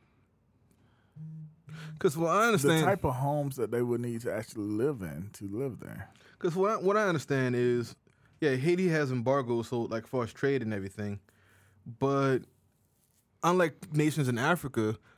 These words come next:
Speaker 1: I get the feeling that no one actually goes into Haiti to bother Haiti. They just say, "You can't do this shit with us, but we're not gonna go in that country to bother you." Unlike some African nations where, like, you can't get clean water because you gotta go through all
Speaker 2: Well,
Speaker 1: this red tape from other countries.
Speaker 2: when you restrict so much from 'em,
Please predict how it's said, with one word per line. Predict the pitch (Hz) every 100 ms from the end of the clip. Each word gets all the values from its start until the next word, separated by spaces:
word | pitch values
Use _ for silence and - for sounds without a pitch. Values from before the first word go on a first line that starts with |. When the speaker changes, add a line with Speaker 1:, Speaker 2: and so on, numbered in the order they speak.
| -
Speaker 1:
I | 139
get | 165
the | 127
feeling | 156 135
that |
no | 120
one | 127 120
actually | 117 117
goes | 120 113
into | 143 143
Haiti | 117 113 107
to |
bother | 98 101 95
Haiti. | 98 92 87 - -
They | 113
just | 113 110
say, | 117
"You | 104 113
can't | 123 123
do | 113 110
this | 107 120
shit | 117
with | 98
us, | 139 113 - - - -
but | 110
we're |
not | 117
gonna | 113 110
go | 113
in |
that | 110
country | - 113
to | 101
bother | 98 101 98
you." | 123 104 98 _ - _
Unlike | 113 117 -
some | 139 117
African | 117 117 113
nations | 117 113 113
where, | 107 107
like, | 104 104 - - - -
you | 113
can't | 135
get | 120
clean | 113 135 123
water | 139 135
because | 117 131 117 113 107 - _ _ _ _ _ _ _ -
you | 135
gotta | 135 123
go | 135
through | 135 127
all |
Speaker 2:
Well, | 131 127
Speaker 1:
this |
red | 127
tape | 123 135
from | 127
other | 120
countries. | 160 139 107 147
Speaker 2:
when | 156 175
you | 220
restrict | 214 - 180 139
so | 165 170
much | 160 127
from | - 123 147 175
'em, | 196